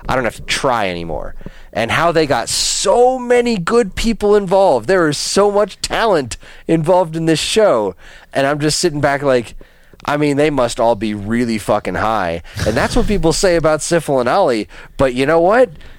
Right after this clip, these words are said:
They put effort into that show. Those, uh, Liam Lynch and Matt Crocco, they put effort into making that show as weird and as heartfelt as it was.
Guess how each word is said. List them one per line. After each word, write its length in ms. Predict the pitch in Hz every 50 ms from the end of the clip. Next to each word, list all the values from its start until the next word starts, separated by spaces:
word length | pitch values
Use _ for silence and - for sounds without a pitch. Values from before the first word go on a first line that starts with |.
| - - - -
They 260 | - 110 123 175 233
put 220 | - - 208 160
effort 380 | 156 202 254 - - 202 160 117
into 180 | 110 104 101 95
that 240 | 98 92 87 80
show. 400 | - - 107 90 71 50 50 - - - - - - - - - _
Those, 400 | - 139 151 170 165 151 - - 123
uh, 100 | 113 123 113 107 98 - - - - - - - - - - _ - - -
Liam 300 | - 120 147 156 160 156 156
Lynch 200 | 165 165 - 160
and 100 | 143 147
Matt 180 | 156 156 151
Crocco, 540 | - - 180 165 170 - 202 196 202 196 175 - - - -
they 120 | 143 143
put 240 | 143 - 165 135 - - - - - - - - - -
effort 400 | 139 147 139 - 156 143 - -
into 140 | 123 113 117
making 320 | 113 120 123 117 117 113
that 180 | 120 123 123 120
show 280 | - - 127 113 104
as 120 | 95 92 95
weird 540 | 95 110 139 151 156 156 156 156 151 151 - -
and 220 | - 110 104 98 98
as 140 | 95 -
heartfelt 500 | - - 139 131 101 - 147 127 113 -
as 160 | 110 113 95 101
it 100 | 98 82
was. 500 | 95 95 101 95 78 55 50 - -